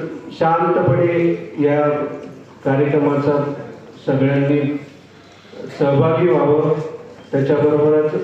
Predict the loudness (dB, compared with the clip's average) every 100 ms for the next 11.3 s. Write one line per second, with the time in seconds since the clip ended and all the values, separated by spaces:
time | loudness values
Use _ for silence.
0 | -2 -2 0 0 2 2 -2 -4 -8 -10
1 | -4 0 0 2 2 2 2 2 0 0
2 | 0 2 0 -4 -8 -4 0 0 0 0
3 | 0 0 0 -2 -4 -8 -16 -10 -2 0
4 | 2 2 0 0 2 2 2 2 0 -2
5 | -6 -8 -2 0 0 0 0 2 2 2
6 | 0 0 0 0 2 2 0 -4 -10 -16
7 | -20 -20 -20 -12 -2 0 2 2 4 4
8 | 4 2 2 -2 -6 -12 -20 -14 -2 0
9 | 2 2 2 2 0 0 0 2 2 2
10 | 2 2 2 2 2 2 2 2 0 2
11 | 2 2